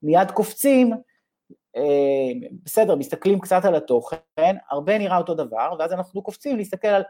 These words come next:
מה המחיר, כמה זה עולה לי. וזה נכון שבהיעדר, אה, אה, רעיונות, אה,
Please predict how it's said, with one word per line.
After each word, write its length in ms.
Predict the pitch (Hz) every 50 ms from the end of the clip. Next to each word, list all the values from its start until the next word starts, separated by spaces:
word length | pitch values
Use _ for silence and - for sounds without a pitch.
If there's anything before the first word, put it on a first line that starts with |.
| _ _ -
מה 160 | 165 175 170
המחיר, 340 | 175 170 - - 135 120 120
כמה 200 | - 156 160 165
זה 100 | 151 147
עולה 180 | 135 127 123 113
לי. 140 | 107 98 - _ _ _ _ _ _ _ _ _ _ _ _ -
וזה 1300 | 127 127 143 139 139 139 135 135 135 131 131 131 131 131 127 127 127 127 123 - - - 127 120 135 131
נכון 540 | 123 127 123 - - 208 294 320 240 - 123 - _ _ _ _ _
שבהיעדר, 1600 | _ - - - - 147 139 127 120 120 123 123 123 - 117 117 135 135 143 151 - 123 139 143 139 165 208 220 208 190 151 143 151 147 - _ _ _ _ _ _ _ _ _ _ _ _
אה, 560 | - 117 123 113 98 92 82 - - - - 104 - _ _ _ _ _ _ _ _ _ -
אה, 680 | - - - - - 127 123 113 101 117 120 117 117
רעיונות, 520 | 127 135 139 147 151 160 202 196 196 -
אה, 300 | 190 165 151 147 143 143